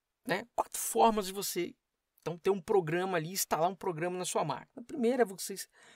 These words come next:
simplesmente ir lá na internet, buscar algo compilado e já rodar e tchau, tipo um portable, tá? Você põe onde você quiser, o Eclipse é assim. Você pode também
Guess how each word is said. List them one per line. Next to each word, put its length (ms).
simplesmente 600
ir 40
lá 200
na 80
internet, 460
buscar 760
algo 360
compilado 680
e 60
já 140
rodar 340
e 60
tchau, 440
tipo 200
um 60
portable, 600
tá? 240
Você 100
põe 180
onde 80
você 220
quiser, 540
o 40
Eclipse 440
é 20
assim. 280
Você 180
pode 280
também 380